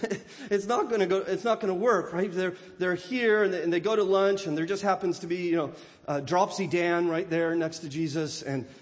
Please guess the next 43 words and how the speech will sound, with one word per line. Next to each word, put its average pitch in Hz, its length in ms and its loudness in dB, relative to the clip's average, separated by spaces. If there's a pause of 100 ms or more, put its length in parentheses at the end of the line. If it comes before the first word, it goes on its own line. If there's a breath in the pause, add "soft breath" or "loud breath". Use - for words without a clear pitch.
(160 loud breath)
and, 135 360 -2
and, 135 400 -2
and, 139 220 -2
you 156 140 -2
know, 147 160 0
"Hey, 220 140 -2
w-, 165 320 -4
welcome, 175 380 0
Dan. 170 260 2
Why 165 120 0
don't 190 60 -6
you 180 60 -4
sit 156 220 -6
here 175 180 0
next 165 220 -2
to 160 100 -10
Jesus? 165 640 -4
And 120 140 -8 (240 loud breath)
Jesus, 165 400 -6
you 190 100 -4
sit 170 240 -4
here, 175 420 2
and, 135 160 -2 (180 loud breath)
and 143 140 -2
then 156 280 2
we'll 151 160 4
all 160 320 4
watch 160 440 2
and 139 140 -8
see 165 220 -2
what 151 180 0
happens." 170 560 -2
And 135 180 -4 (260 loud breath)
they 156 120 -2
think, 165 320 -2
they 147 100 0
think, 143 220 -4
"We 151 80 -2
got 147 180 2
him 147 100 0
this 180 140 -2
time. 110 280 -6
What, 135 200 -6